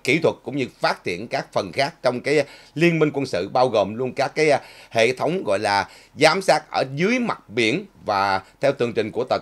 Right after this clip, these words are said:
Globe and Mail. Tuy nhiên thì chính quyền Canada lại, à, ngại ngùng đụng tới vấn đề nguyên tử. Và tờ báo này cho biết rằng là Ottawa đang tìm cách tham gia vào một cái thỏa ước mà gọi là non-nuclear tức là phi nguyên tử với lại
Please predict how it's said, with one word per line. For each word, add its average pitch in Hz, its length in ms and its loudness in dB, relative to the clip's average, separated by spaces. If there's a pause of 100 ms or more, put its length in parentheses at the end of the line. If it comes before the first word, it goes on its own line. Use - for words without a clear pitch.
Globe 147 280 2
and 95 160 -6
Mail. 113 220 0 (180)
Tuy 170 100 0
nhiên 180 280 4
thì 123 140 -2
chính 175 160 -4
quyền 127 120 -2
Canada 127 320 -2
lại, 104 340 -6
à, 107 140 -2 (240)
ngại 117 220 2
ngùng 113 300 0
đụng 104 200 -2
tới 151 160 2
vấn 175 140 -6
đề 117 100 0
nguyên 113 200 -6
tử. 101 260 0 (360)
Và 107 200 2
tờ 113 240 0
báo 117 200 2
này 156 100 0
cho 127 120 -2
biết 151 300 -2
rằng 107 140 -2
là 90 180 -4
Ottawa 131 580 0
đang 143 160 0 (100)
tìm 104 180 -4
cách - 280 -6
tham 139 220 -4
gia 123 240 -2
vào 98 100 -6
một 90 160 -8
cái 127 100 -12 (100)
thỏa 98 120 -2
ước 180 340 -2
mà 90 160 -8
gọi 101 160 -4
là 95 180 -4 (240)
non-nuclear 143 1120 2 (440)
tức 170 80 -6
là 113 100 2 (140)
phi 165 160 4
nguyên 139 220 0
tử 90 220 -2 (100)
với 151 140 2
lại 110 140 -2